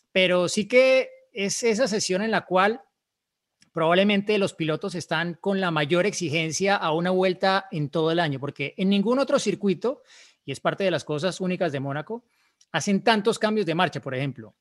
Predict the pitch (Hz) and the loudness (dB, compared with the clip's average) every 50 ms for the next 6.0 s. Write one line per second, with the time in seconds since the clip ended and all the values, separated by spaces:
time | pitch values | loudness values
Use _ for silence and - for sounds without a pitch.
0 | _ _ _ _ - - 143 151 170 180 190 165 - 196 185 180 208 196 190 185 | _ _ _ _ -16 -12 -8 -8 -6 -6 -6 -4 -2 -2 -2 0 2 2 2 2
1 | - 175 160 - 196 202 196 202 214 202 208 208 208 196 185 160 165 175 - - | 2 0 0 2 2 2 2 2 2 2 2 0 0 0 0 0 -2 -2 -2 -2
2 | - - 180 151 139 156 151 - 143 135 - 151 160 175 180 180 180 180 196 202 | -4 -2 -2 -2 -2 -2 -4 -4 -6 -6 -4 -2 0 0 0 0 2 2 4 4
3 | 202 208 196 202 - 156 147 135 135 131 - - - - - 165 151 175 175 170 | 2 2 0 -4 -8 -10 -8 -8 -8 -8 -8 -12 -16 -12 -6 -2 0 0 0 0
4 | 160 185 175 151 143 - 147 151 160 151 180 196 202 - - 151 135 139 139 170 | 0 -2 -4 -4 -4 -4 -4 -4 -4 -4 -4 -4 -4 -6 -6 -8 -10 -8 -6 -6
5 | 170 170 170 170 170 180 180 180 151 135 135 139 - 180 180 180 170 160 - - | -6 -4 -2 0 0 0 0 0 -2 -4 -4 -4 -4 -4 -2 -2 -2 -2 -4 -6